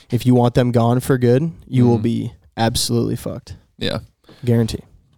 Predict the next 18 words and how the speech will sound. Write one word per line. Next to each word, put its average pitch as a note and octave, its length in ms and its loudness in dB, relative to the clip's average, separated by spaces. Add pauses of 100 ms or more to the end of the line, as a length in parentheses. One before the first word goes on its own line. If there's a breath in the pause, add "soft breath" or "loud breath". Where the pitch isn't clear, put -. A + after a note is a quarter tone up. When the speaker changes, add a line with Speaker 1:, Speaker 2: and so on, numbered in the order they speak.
Speaker 2:
Uh, G#2+ 380 0 (320)
Speaker 1:
And C#3+ 240 4
if C#3 140 0
you F3+ 140 6
pull G3+ 260 4
them B2 280 2 (100)
and C3 160 6
there D3 160 6
are C3+ 80 4
cattails D3 520 4
on B2 120 4
either C#3 180 6
side C#3 260 2
of E3 40 2
them, G3+ 200 2 (520 loud breath)
you're A#2 140 2
still G#2+ 220 -2
fucked. - 320 -12